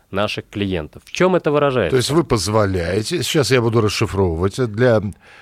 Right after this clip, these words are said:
Speaker 2: так как мы в школе учили немецкий, вы позволяете человеку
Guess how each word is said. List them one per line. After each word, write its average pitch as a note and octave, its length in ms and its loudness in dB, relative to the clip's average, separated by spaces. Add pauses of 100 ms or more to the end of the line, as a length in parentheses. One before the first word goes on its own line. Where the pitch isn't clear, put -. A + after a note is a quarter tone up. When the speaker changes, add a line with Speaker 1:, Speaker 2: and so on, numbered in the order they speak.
Speaker 2:
так B2+ 260 -2
как G#2+ 140 -2
мы B2 100 4
в - 80 -2
школе G#2+ 300 2
учили G#2 320 2
немецкий, B2+ 540 0 (180)
вы B2+ 240 2
позволяете G2 840 0
человеку F2 680 -4